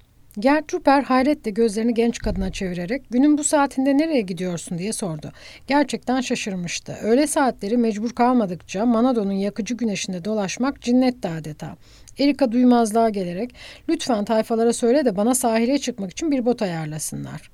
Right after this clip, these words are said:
Gerd beğeni dolu bakışlarını kadından alamadı. Erika çok şık giyinmişti.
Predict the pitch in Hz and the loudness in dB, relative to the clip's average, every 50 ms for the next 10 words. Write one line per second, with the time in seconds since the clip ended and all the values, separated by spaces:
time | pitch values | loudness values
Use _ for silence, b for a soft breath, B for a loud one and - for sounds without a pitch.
0 | B B B B B B B 214 233 247 269 269 208 220 247 247 254 277 285 247 | B B B B B B B 2 4 4 4 4 4 6 6 6 8 6 4 4
1 | 208 190 175 190 190 - - - - 196 202 233 240 - 247 208 208 202 214 247 | 2 0 -2 -6 -6 -8 -8 -8 -6 -6 -4 -4 -4 -4 -4 -2 -2 -2 0 0
2 | 247 220 190 180 180 170 165 160 156 151 160 - - 190 220 240 240 - 247 247 | 0 0 0 -2 -4 -4 -6 -6 -6 -8 -12 -10 -6 -4 -4 -2 -2 -4 -6 -4
3 | - 277 254 - - 226 - - - 165 165 156 151 156 - - - - 160 151 | -4 -4 -4 -4 -8 -10 -12 -12 -12 -10 -10 -8 -8 -8 -8 -10 -10 -12 -12 -14